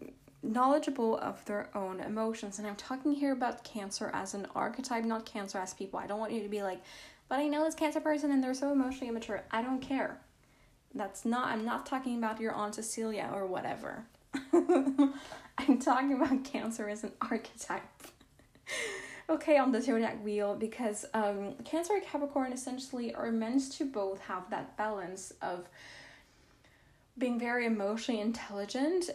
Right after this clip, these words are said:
and do, knowing how to do the work emotionally, and also knowing how to, um, build a foundation and that is very solid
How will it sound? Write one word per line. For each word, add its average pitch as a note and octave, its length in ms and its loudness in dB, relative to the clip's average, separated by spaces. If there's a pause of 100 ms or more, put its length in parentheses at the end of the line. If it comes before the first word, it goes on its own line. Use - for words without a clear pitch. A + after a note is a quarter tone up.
and A3+ 120 2
do, A3 160 0
knowing G#3+ 300 0
how A3 100 0
to G#3 60 0
do F#3+ 160 -6
the G3 80 -6
work G3 240 0
emotionally, E4 540 2
and A#3+ 180 0
also A#3 280 0
knowing A3 260 0
how G#3+ 280 -4
to, G#3+ 540 -2 (100)
um, F#3 480 -4 (680)
build G3+ 400 0
a G3+ 100 -2
foundation F#3+ 1200 -4 (120)
and F#3+ 480 -8
that F#3+ 120 -4
is F#3+ 140 -4
very F#3+ 200 -2
solid G3 540 0